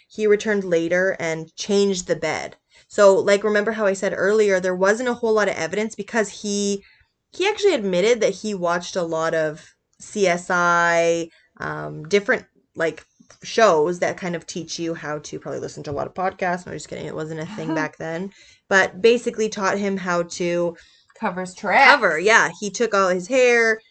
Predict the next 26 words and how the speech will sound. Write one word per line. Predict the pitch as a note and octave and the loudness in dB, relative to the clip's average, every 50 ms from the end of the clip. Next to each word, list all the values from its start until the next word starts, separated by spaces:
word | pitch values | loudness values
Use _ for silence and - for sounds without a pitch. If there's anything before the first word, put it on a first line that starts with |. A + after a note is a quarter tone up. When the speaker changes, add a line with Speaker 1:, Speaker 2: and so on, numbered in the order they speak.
| - - - | -20 -20 -14
Speaker 1:
He, | - G#3 G3 F#3 F3+ F3+ F3+ F3+ F3 F3 | -8 -6 -4 -2 -2 -2 0 0 0 0
Speaker 2:
He | F3 - | 0 0
Speaker 1:
um, | - G3 F#3 D#3+ D#3 D#3 - G#3 G3+ G3+ G3 G3 G3+ F3+ | 0 2 2 0 0 -2 -4 -6 -6 -6 -8 -10 -6 -2
Speaker 2:
vacuumed. | |
Speaker 1:
vacuumed. | - G3 G3 G3+ G#3 G#3 - - G#3+ G#3+ G#3 G3+ G3+ G3 | 2 4 4 4 4 2 0 -4 -4 -2 0 0 0 0
But | G#3 G3+ | 0 0
there | G3+ G#3 G#3 | 2 4 4
was | G#3 G3+ G3 - | 4 2 0 -2
still, | - - - - B3 C4+ C#4+ B3+ G3+ F3+ E3+ E3 E3 F3+ - - | -8 -14 -4 2 4 4 6 6 6 4 4 4 2 0 -2 -4
now | - F#3 F3+ F3+ | -2 0 0 2
that | F3+ F3 F3 | 0 0 -2
they | F3+ F3 | -2 -2
looked | F3 F3 F#3 F3+ F3+ - | -2 -2 -2 -2 -2 -4
into | G3+ G3 G3 F#3+ | -4 -4 -2 -2
the | F3+ F3 E3+ | -2 -2 0
room, | F3 A#3 B3 A3 F#3 F3 E3+ F3 F3+ F3+ - - _ _ _ | 0 0 2 2 2 0 -2 -4 -6 -10 -16 -20 _ _ _
there | - F#3+ F#3+ F#3 | 2 2 4 4
were | F3+ F#3 F#3+ | 2 0 -2
still, | F#3 - - G3+ G3 F#3 F#3 F#3 F#3 F#3 F#3 F3+ - - | -4 -4 -2 0 2 4 4 4 4 2 2 0 -2 -6
um, | E3 D#3+ D3+ D3 D3+ D3 - - - | -8 -10 -10 -10 -12 -14 -14 -6 -2
evidence | - G3 F#3+ F#3+ F#3 F3 F3+ F3+ | 0 0 2 0 0 -2 -2 -6
of | F3 F3 | -10 -10
him | - F3 D#3+ D#3 D3+ | -10 -10 -10 -10 -10
being | D3+ D3+ D3 D3 D3 D3 | -10 -10 -10 -10 -10 -12
there. | D3 - - | -12 -12 -12
So | F3 - G#3 G3 F#3+ | -6 -4 -2 -2 -2